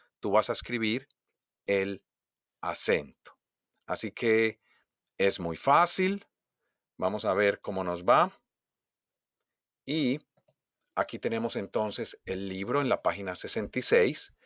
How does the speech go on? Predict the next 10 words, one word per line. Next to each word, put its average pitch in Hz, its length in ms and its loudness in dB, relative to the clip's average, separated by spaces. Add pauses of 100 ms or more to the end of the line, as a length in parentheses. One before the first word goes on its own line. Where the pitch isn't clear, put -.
(380)
Las 147 200 4
palabras 139 480 4
en 165 80 0
español 127 460 0
cambian 123 440 -2
de 123 80 -4
significado 123 760 2
según 95 300 2
el 87 100 4
acento. - 520 0